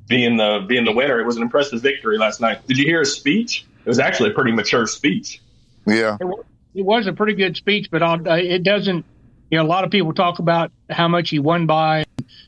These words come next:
Speaker 3: and, and all that kind of thing. And it doesn't matter whether Biden faces Haley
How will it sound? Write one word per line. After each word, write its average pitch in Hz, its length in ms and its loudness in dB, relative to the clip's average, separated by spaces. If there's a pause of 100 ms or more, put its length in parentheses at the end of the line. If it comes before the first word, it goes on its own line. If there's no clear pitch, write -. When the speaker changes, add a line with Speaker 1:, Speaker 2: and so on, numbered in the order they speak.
(120)
Speaker 3:
and, 139 400 2
and 139 180 0
all 165 200 2
that 170 200 0
kind 151 160 0
of 135 80 -4
thing. 143 360 0 (280)
And 156 480 0
it 175 200 0
doesn't 185 280 0
matter 185 260 0
whether 160 280 -2
Biden 165 420 -2
faces 147 680 -2
Haley 175 500 0